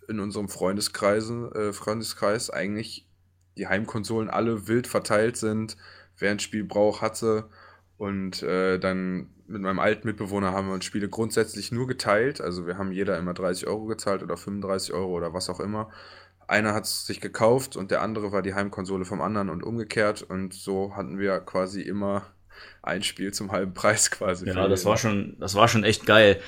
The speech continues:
Speaker 2: Vor allem, man konnte ja, früher konntest du ja auch so ta-, so viel tauschen, wie du willst. Mittlerweile hat Microsoft ja leider, äh, einen Riegel davor geschoben, ne? Das
Speaker 1: Ja.
Speaker 2: hatte ich doch mal erzählt, ne?
Speaker 1: Ja, ja, genau. Ja, als du das gewechselt hattest von, als du meine,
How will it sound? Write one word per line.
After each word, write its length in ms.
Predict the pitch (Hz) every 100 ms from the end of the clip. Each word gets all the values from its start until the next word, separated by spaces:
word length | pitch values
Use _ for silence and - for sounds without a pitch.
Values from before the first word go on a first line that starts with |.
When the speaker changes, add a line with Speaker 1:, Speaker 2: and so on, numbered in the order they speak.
| -
Speaker 2:
Vor 140 | - 98
allem, 380 | 117 117 113 -
man 220 | 101 107
konnte 280 | 117 123 120
ja, 120 | 101
früher 360 | - 127 120 107
konntest 360 | 117 107 -
du 60 | 101
ja 80 | 92
auch 160 | 101
so 120 | -
ta-, 180 | 98 120 104
so 160 | 98
viel 200 | 92 101
tauschen, 400 | - 110 107 107
wie 60 | 90
du 160 | 92
willst. 300 | 101 104 90
Mittlerweile 460 | 92 87 92 92 92
hat 140 | 87
Microsoft 520 | 90 92 98 - 87 85
ja 60 |
leider, 400 | 85 87 87 85 - - - -
äh, 100 | -
einen 180 | 90 87
Riegel 260 | 90 98 90
davor 340 | 82 - 92
geschoben, 420 | 87 - 87 82
ne? 120 | 85 95
Das 100 | 95
Speaker 1:
Ja. 40 |
Speaker 2:
hatte 120 | 95
ich 60 | -
doch 120 | 92
mal 140 | 90 87
erzählt, 440 | 85 - 85 85
ne? 140 | 92 - - - - -
Speaker 1:
Ja, 140 | 123
ja, 180 | 151 123
genau. 360 | 117 113 92 92
Ja, 200 | 123 131
als 220 | 120 120
du 440 | 131 127 123 120 131 110
das 360 | 110 110 - -
gewechselt 480 | 104 120 139 110
hattest 260 | 117 110 107
von, 520 | - 107 107 110 - - - - 117
als 200 | - 110
du 100 | -
meine, 460 | 143 135 147 123